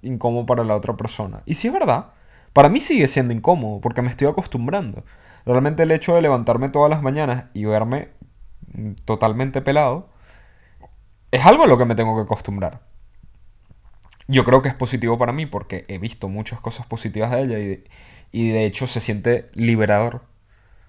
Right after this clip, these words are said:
cuando lo haces, porque lo hice yo mismo.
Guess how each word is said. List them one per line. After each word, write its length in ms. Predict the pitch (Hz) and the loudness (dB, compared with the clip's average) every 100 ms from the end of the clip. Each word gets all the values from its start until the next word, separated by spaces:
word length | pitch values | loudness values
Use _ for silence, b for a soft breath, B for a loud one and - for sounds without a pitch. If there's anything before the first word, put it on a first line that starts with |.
| - | -10
cuando 260 | 110 104 101 | -6 -2 0
lo 180 | 101 117 | 4 4
haces, 400 | 117 117 - - - _ - | 2 -8 -16 -20 -20 _ -18
porque 240 | - 90 | -14 -12
lo 100 | 85 | -12
hice 200 | 95 107 | -6 -4
yo 100 | 113 | -4
mismo. 340 | 117 143 - | -6 -8 -16